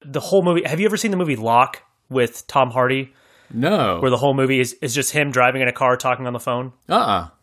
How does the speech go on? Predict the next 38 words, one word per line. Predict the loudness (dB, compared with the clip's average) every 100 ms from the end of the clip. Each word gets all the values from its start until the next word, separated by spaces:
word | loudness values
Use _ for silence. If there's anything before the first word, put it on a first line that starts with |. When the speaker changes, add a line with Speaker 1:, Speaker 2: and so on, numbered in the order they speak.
| -6
Speaker 1:
Okay, | 0 0 0 -4 _ _ _
definitely | 0 2 0 -2 -2
watch | 2 2 0
that. | 0 0 0 -6 _ _ -10
I | -8
think | -6 -6
you'd | -4
really | -2 -2
like | -2 -4 -2
it. | -6 -8 _ _
But | 0 0 0
it's | -6 -6
a | -6
similar | -4 0 0 2 2 2
thing, | 0 2 2 0 -6 -4
only | -2 -2 0 0 0 -4 -8
more | -4 2 2
of | 2
a | 0
thriller, | -4 -2 0 2 2 2 0 -4 -4
and | 0 2 0
it | -6 -8
takes | -2 0 0 -4
place | 0 2 2 -2
in | -6 -4 -4 -6 -10
an | -10 -6
L | -2 0
A | 0
P | -2 -6
D | -4
dispatch. | -6 -6 -6 -8 -10 -14 -16 -20 -18
So | -4 4 6 6 2 -2 _ _ -4
the | -2
entire | 0 2 4 4
movie | 2 0 0 -2 -2
is | -2 -2 -6
Jake | -4 0 0
Gyllenhaal | 2 2 2 -2 -2 -2 -4